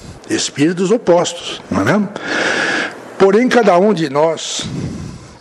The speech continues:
dá o que tem. Vivemos do jeito que podemos,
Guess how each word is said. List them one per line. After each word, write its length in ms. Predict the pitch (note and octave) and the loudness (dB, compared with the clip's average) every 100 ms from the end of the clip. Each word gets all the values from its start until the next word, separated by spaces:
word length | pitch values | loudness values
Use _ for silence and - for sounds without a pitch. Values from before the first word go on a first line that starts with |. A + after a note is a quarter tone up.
| - - - - | -16 -16 -16 -2
dá 200 | G#2+ D#3+ | 2 4
o 100 | E3 | 4
que 140 | E3+ | 0
tem. 280 | - G#2+ - - - - - - - - - - - - - - | 0 0 0 -8 -16 -18 -20 -18 -18 -12 -10 -8 -6 -4 -4 0
Vivemos 580 | C3+ A2 F3 F#3 E3 | 0 2 2 4 2
do 180 | D3 C#3 | 2 -2
jeito 400 | A#2 E3 G3 - | 0 -2 -2 -4
que 120 | - | -6
podemos, 840 | G3 G#3+ C#3+ B2+ G#2+ D#2+ - - | 2 2 2 0 0 -4 -6 -6